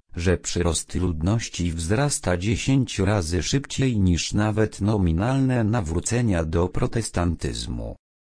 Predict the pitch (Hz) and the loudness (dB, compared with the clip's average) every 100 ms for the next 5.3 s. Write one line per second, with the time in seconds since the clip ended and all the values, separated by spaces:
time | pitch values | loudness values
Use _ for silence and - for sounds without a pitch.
0 | _ - 82 71 76 95 85 76 71 73 | _ 0 2 2 0 -2 0 -2 -2 -4
1 | 76 101 95 - 98 82 - 127 110 85 | 0 2 2 2 0 0 0 0 2 0
2 | 92 104 101 - 90 80 143 127 117 - | 0 0 0 0 -2 0 0 2 0 -2
3 | - 92 104 85 64 62 62 60 - _ | -2 -2 -2 -4 -6 -6 -8 -12 -16 _
4 | _ _ 90 85 - 87 82 104 - - | _ _ -2 -2 0 -2 0 -2 -2 -6
5 | - - | -6 -6